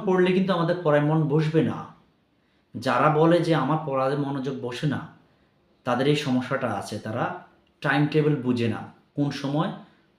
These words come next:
পড়ার সময়, কোন সময় খেলার সময়, কোন সময় বিরতির সময়, এটা বুঝে না।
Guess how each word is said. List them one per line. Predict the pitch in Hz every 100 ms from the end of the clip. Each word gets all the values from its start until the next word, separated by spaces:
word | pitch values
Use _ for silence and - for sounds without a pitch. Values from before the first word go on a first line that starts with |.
| -
পড়ার | 131 135
সময়, | - 143 139 131
কোন | 131 127
সময় | - 135 135
খেলার | - 127 123
সময়, | 123 135 135 135 - _ _ -
কোন | 135 131
সময় | - 143
বিরতির | 127 135 139 127
সময়, | - 147 156
এটা | 143
বুঝে | 127 120 113
না। | 95